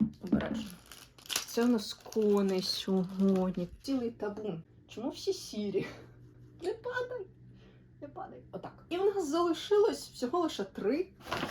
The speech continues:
якщо я не помиляюся, коні. Тому що, ну, реально їх багато, тому я не дуже зупиняюся.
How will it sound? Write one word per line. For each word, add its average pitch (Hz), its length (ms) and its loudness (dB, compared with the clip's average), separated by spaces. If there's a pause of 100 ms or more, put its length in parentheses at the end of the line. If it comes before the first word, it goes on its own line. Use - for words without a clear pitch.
(160)
якщо - 280 0
я 208 100 2
не 208 100 0
помиляюся, 196 840 4 (1400)
коні. 190 420 0 (100)
Тому 247 200 4
що, 240 220 -4 (100)
ну, 233 100 6
реально 220 520 4 (140)
їх 196 140 -4
багато, 226 420 2
тому 208 320 0 (180)
я 208 320 10
не 214 80 6
дуже 226 220 8
зупиняюся. 208 640 6